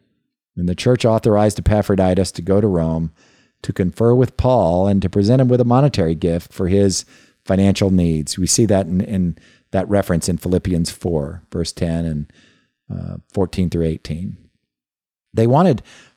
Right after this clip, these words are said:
firsthand information to reduce their anxiety. They were anxious. They loved Paul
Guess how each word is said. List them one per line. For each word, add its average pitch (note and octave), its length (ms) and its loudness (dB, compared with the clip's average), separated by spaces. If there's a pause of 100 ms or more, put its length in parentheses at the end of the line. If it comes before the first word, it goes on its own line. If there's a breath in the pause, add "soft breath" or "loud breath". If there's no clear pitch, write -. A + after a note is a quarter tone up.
firsthand C3 460 4
information F#2+ 680 2
to G#2+ 180 2
reduce A2 580 2
their A#2 240 2
anxiety. F#2 600 4
They G2 140 4
were G2+ 160 2
anxious. G#2 440 -2
They F#2 180 0
loved G#2 600 0
Paul A2+ 500 0